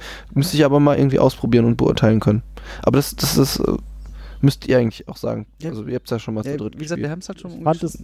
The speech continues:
Speaker 3: zu dritt konsistenter als jetzt zu
Speaker 2: Und das wund-, ja, ja, das schon, aber es wundert mich halt, dass wir uns irgendwie, als wir das zu dritt gespielt haben, so viel mehr in die Zeitlinie gefuscht haben
Speaker 3: Ich hab
Speaker 2: als
Speaker 3: mir da einfach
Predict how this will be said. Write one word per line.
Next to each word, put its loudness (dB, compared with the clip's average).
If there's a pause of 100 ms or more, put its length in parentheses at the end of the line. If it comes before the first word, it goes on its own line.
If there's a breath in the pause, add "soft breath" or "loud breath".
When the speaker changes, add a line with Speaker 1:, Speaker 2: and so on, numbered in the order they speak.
(120)
Speaker 3:
zu -16
dritt -8
konsistenter -2
als -6
jetzt -12
zu -10
Speaker 2:
Und 0
das 0
wund-, 2
ja, 6
ja, 4
das 2
schon, 2
aber 6
es -2
wundert 4
mich 0
halt, 4
dass -2
wir 2
uns -2
irgendwie, 4
als 0
wir -6
das 2
zu 0
dritt 6
gespielt 0
haben, 2
so 2
viel 2
mehr 4 (160)
in -2
die 2
Zeitlinie 2
gefuscht 2
haben 6
Speaker 3:
Ich 0
hab 2
Speaker 2:
als 6
Speaker 3:
mir 6
da 8
einfach 6